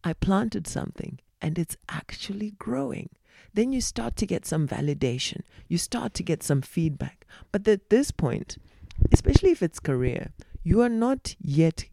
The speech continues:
ga-, getting something major back from it, but you are starting to understand that it was not in vain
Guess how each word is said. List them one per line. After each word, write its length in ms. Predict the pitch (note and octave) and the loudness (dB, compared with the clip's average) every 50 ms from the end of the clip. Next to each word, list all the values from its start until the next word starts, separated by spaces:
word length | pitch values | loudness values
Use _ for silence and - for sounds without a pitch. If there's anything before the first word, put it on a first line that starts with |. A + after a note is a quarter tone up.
| D3 D3 | -10 0
ga-, 320 | - C#3+ C3+ C3+ D3 D3+ - _ - C#3+ | 4 4 6 6 4 2 -2 _ -4 2
getting 320 | C#3 D3+ C#3+ E3+ E3+ D#3 C#3 | 4 6 6 6 6 4 2
something 480 | - C3+ B2+ C#3 - D3 A#2+ A2+ A2+ A#2 | 0 -2 0 2 2 2 2 2 0 0
major 520 | A#2 A#2 B2+ B2+ B2+ B2+ A2+ - - - | 2 2 2 2 2 2 0 -2 -4 -4
back 280 | - - G#2+ G#2 - - | -2 -2 -2 0 0 -2
from 220 | - - - - | -2 -2 -6 -8
it, 160 | - - - - - - - - - - | -10 -12 -14 -16 -18 -18 -2 2 4 6
but 320 | C#3 - D#3 D3 - - | 6 6 6 4 2 2
you 140 | E3 F3 F3+ | 4 4 4
are 100 | E3+ F3 | 2 2
starting 480 | D#3+ - - F3+ E3+ - A3 G#3+ F#3+ | -2 -2 -2 -2 0 0 2 2 2
to 100 | - - - - | 0 -2 -2 0
understand 760 | C#3+ C#3 C3+ C3+ C3+ - - - F2+ - G1+ - - - - - - - - | 0 0 0 0 -4 -4 -4 -4 -2 -2 -2 -4 -6 -8 -10 -14 -20 -12 -2
that 160 | - C#3 C#3 | 0 2 4
it 140 | C#3+ C3+ - | 4 4 4
was 220 | C#3 C#3+ C3+ B2 B2+ | 4 4 4 4 0
not 340 | B2 B2+ B2+ C3 B2+ - | 0 0 0 0 -2 -2
in 140 | - A2+ B2 | -2 -2 -2
vain 240 | A2 - - - - | -2 -4 -8 -10 -14